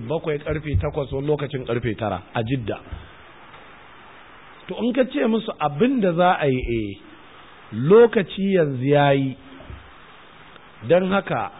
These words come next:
yanzu ɗin nan kuna jirgi, eh, an kusa da Jidda, eh, lokaci ya yi, eh, to, a yi sallah. Sai wani ya ce, "Kai, gaskiya saboda Allah, a'a." To, shi kenan. Sai ka bar shi.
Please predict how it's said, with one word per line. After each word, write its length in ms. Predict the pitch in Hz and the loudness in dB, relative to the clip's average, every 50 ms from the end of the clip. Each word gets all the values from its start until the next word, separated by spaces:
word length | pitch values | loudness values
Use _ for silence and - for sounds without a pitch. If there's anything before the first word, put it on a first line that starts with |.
| - - | -18 -14
yanzu 540 | 113 113 120 143 160 165 160 156 151 165 214 - | -10 -4 0 2 4 4 4 2 0 -2 -2 -2
ɗin 240 | 214 240 233 240 233 | 0 0 0 2 0
nan 220 | 214 196 170 147 120 | 0 -2 -2 -4 -4
kuna 340 | - 208 220 220 214 196 | -2 0 0 2 2 2
jirgi, 440 | 175 165 202 202 185 170 202 202 180 - | 2 2 0 0 0 0 -2 -4 -4 -2
eh, 200 | 185 180 175 175 - - | -2 -2 -2 -2 -4 -2
an 180 | 180 190 202 190 | -2 -2 -2 -2
kusa 240 | 208 190 214 233 | -4 -2 -2 0
da 100 | 196 202 190 | 0 0 0
Jidda, 300 | 165 208 185 165 180 160 - | 0 -2 -4 -4 -4 -4 -4
eh, 140 | 139 143 | -4 0
lokaci 420 | 151 180 202 208 208 196 165 - 202 | 2 2 2 2 0 -2 -6 -4 -2
ya 100 | 190 185 | -2 -2
yi, 140 | - - 180 | -2 -2 -4
eh, 40 | 175 | -4
to, 120 | - 170 143 | -2 -2 -2
a 80 | 131 147 | -2 -2
yi 120 | 165 156 - | -4 -4 -6
sallah. 340 | 175 160 165 156 127 110 - - - - - - - - - - - - - | -6 -4 -4 -4 -6 -6 -10 -12 -18 -20 -20 -20 -20 -20 -20 -20 -20 -18 -12
Sai 80 | 165 | -8
wani 200 | 156 165 175 165 | -6 -4 -4 -4
ya 60 | 151 | -4
ce, 180 | 143 - 147 131 - | -4 -6 -8 -10 -8
"Kai, 180 | - 160 143 - - | -8 -8 -8 -8 -8
gaskiya 440 | - 135 135 - - 143 143 139 135 | -8 -8 -8 -8 -6 -4 -2 -2 -2
saboda 380 | - 151 147 135 123 117 107 85 | -2 -4 -2 -2 -2 -2 -2 -2
Allah, 320 | 117 120 117 113 110 - - | -2 -2 -2 -2 -4 -6 -6
a'a." 300 | 110 107 104 85 92 98 - - - - - - - - - - - - - - - - - - - - - - | -8 -8 -8 -8 -12 -14 -18 -20 -20 -20 -20 -20 -20 -20 -20 -20 -20 -20 -20 -20 -20 -20 -20 -20 -20 -20 -20 -20
To, 100 | - - | -18 -18
shi 200 | - - 226 190 | -14 -12 -10 -6
kenan. 340 | - 180 143 120 120 127 - - - - - - - - - - - - - - - - - - - - - - - - - - | -4 -4 -4 -4 -6 -10 -12 -16 -20 -20 -20 -20 -20 -20 -20 -20 -20 -20 -20 -20 -20 -20 -20 -20 -20 -20 -20 -20 -20 -20 -16 -14
Sai 100 | 214 202 | -10 -6
ka 100 | 190 190 | -4 -2
bar 140 | 170 190 190 | 0 0 0
shi. 180 | - - - | 0 -4 -12